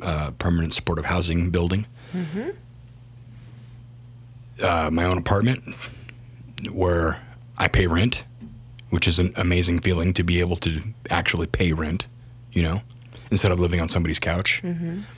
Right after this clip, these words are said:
Speaker 1: Because I'm living in this permanent supporting, uh, P S H building, um, and I have, uh, my own apartment, um, I get to have my boys every weekend.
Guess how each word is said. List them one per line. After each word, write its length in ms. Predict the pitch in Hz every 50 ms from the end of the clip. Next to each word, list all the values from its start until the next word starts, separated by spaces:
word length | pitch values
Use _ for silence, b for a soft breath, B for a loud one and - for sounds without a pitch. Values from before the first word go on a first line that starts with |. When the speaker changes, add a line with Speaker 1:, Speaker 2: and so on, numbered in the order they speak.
| B B B B B B B B B
Speaker 1:
Because 280 | 98 - 101 95 90
I'm 80 | 92 92
living 220 | 92 90 90 92
in 80 | 90 87
this 120 | 87 -
permanent 520 | - - - - - - 95 90 87 87 -
supporting, 500 | - - - 95 90 90 90 90 87 - - - -
uh, 240 | 80 82 85 80 73 - - - - - - - - - -
P 120 | - 92
S 140 | 90 - -
H 180 | 95 90 - -
building, 440 | 90 85 85 82 85 85 85 87 -
um, 380 | 92 92 87 85 82 82 78 73
and 120 | 90 87 87
I 40 | 82
have, 360 | 80 80 85 82 82 82 82
uh, 280 | 82 82 80 80 78 - - B B B B B B B B B
my 180 | 92 90 87
own 80 | 87 87
apartment, 520 | 82 - - 90 87 76 78 82 80 - - - - -
um, 300 | - 95 87 87 85 87 -
I 100 | - 95
get 200 | 95 95 87 -
to 440 | - - 95 87 87 85 85 85 85
have 340 | 85 - - - 85 82 -
my 120 | 85 80
boys 400 | 73 78 78 73 73 78 - -
every 140 | - 78 80
weekend. 400 | 76 73 73 - - 82 82 -